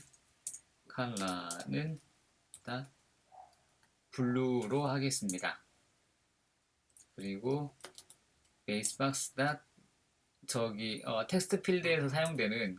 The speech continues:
그, 어, 키보드 타입을 만들 수가 있다라고 하는데 여기는 닷 여러 개가 나타나는데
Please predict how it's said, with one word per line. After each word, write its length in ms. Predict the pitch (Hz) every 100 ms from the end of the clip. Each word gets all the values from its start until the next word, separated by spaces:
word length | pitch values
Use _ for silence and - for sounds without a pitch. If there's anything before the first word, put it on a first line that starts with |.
| -
그, 400 | 104 95 92 92 - _ _ _ _ _ _ _ _
어, 480 | 90 87 85 85 85 85 - _ - -
키보드 1000 | - 190 185 196 180 160 139 110 95 - - - - - _ -
타입을 680 | - 175 185 151 117 - - - -
만들 320 | - 117 123 139
수가 220 | 117 104
있다라고 460 | 95 98 92 92
하는데 520 | 95 127 104 120 139 135 104
여기는 540 | 104 104 104 101 98 -
닷 300 | 139 156 - - - _ _ _ _ - -
여러 260 | 127 160
개가 160 | 160 156
나타나는데 800 | 123 104 117 101 92 101 123